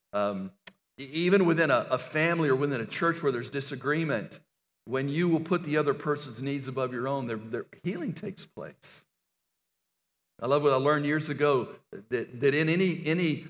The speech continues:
situation, I'm to seek to understand, then to be understood. We flip that, don't we? In any argument, in any conflict, in any difficulty, I want you to understand where I'm coming from first, and then I might listen to you. Flip that.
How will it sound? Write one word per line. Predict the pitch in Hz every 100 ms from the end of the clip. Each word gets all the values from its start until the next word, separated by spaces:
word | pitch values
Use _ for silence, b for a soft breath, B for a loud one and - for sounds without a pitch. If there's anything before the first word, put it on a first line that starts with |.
| -
situation, | - 175 175 143 147 156 156 127
I'm | 139
to | 139 120 -
seek | - - 185 180 -
to | 151
understand, | 147 151 143 - 151 143 117 107 101 101 - _ _ _ _ _ -
then | 135 143 143 151
to | 139
be | 127
understood. | 120 110 107 - 110 90 80 _ _ _ _ -
We | 123
flip | 151 147
that, | 113 104
don't | 117 101
we? | 87 78 _ _ _ _ _
In | 139 139
any | 165
argument, | 160 170 175 202
in | 170
any | 135 117
conflict, | - 160 175 190 175
in | 156
any | 135 117
difficulty, | 165 165 165 175 180 170 B B
I | 175
want | 190 151
you | 175
to | 220
understand | 226 208 196 208 208
where | 196
I'm | 190
coming | 175 165 147
from | 156 143
first, | 135 185 135 - - - - _ _ _ _ _ -
and | 127
then |
I | 131
might | 131 135
listen | 120 107 127
to | 104
you. | 101 98 87 - _ _ _
Flip | 165 160
that. | 123 92 67